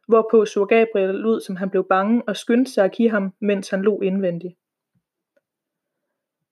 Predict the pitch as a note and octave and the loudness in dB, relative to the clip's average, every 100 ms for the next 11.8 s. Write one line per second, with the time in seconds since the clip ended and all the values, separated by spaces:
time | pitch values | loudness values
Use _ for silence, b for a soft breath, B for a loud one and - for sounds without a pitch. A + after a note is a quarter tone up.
0 | _ - B3+ B3+ A#3 B3 B3+ G#3 - A#3 | _ 2 6 8 8 6 6 0 -4 -6
1 | A#3 G3+ F#3+ G3+ G#3 A3+ G3 F3+ F3+ F#3 | -4 -4 -2 0 0 -2 -4 -8 -10 -12
2 | _ _ _ G#3 G3+ G3+ F#3+ F3+ G3+ G#3 | _ _ _ 2 2 0 -4 -4 -4 -6
3 | G#3 F3+ - G3 F#3+ F3+ F3 F3 F3+ _ | -6 -6 -8 -6 -4 -4 -6 -8 -8 _
4 | _ _ _ _ _ _ _ _ _ _ | _ _ _ _ _ _ _ _ _ _
5 | _ _ _ _ _ _ _ - A#3 - | _ _ _ _ _ _ _ 0 2 2
6 | G3 G#3+ A3 B3+ - - A3+ A3 A#3 G3+ | 0 2 2 0 -4 -4 -2 0 0 -2
7 | F3+ F3 - _ _ - G3+ G3 F#3+ G#3+ | -6 -8 -14 _ _ -4 -4 -2 -4 -6
8 | _ - G3 G3 G3+ F#3 F3 F3 _ _ | _ -4 -2 -2 -2 -4 -6 -12 _ _
9 | _ _ _ _ _ _ - A3 A3 C#4 | _ _ _ _ _ _ 0 4 6 4
10 | C#4 A#3 G3+ G3 G3 G#3 G#3+ A#3+ B3 G#3 | 2 -4 0 2 2 2 2 2 0 -4
11 | G3 F#3+ G3 F#3+ G#3+ A#3 G3 A3 | -4 -4 -4 -2 0 2 2 0